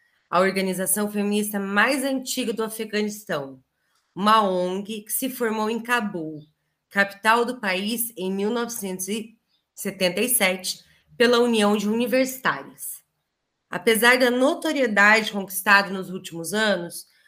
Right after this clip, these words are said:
poucas pessoas conhecem a organização. Se for possível,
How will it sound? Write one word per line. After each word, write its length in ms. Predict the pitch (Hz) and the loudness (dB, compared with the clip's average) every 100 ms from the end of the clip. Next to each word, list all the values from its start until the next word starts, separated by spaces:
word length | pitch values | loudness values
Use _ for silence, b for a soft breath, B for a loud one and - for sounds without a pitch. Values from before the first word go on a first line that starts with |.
| b b | b b
poucas 340 | - 262 339 - | 6 6 6 -2
pessoas 440 | 269 262 254 262 | -2 0 2 0
conhecem 580 | - 311 240 254 294 240 | 0 0 2 2 0 0
a 60 | 233 | 0
organização. 840 | 233 233 233 262 - 185 175 151 _ _ _ _ b b | 0 0 0 0 0 -2 -6 -12 _ _ _ _ b b
Se 140 | - - | -8 4
for 240 | 294 320 | 6 6
possível, 800 | 269 - - 240 202 165 151 151 | 0 -2 0 0 0 -4 -6 -8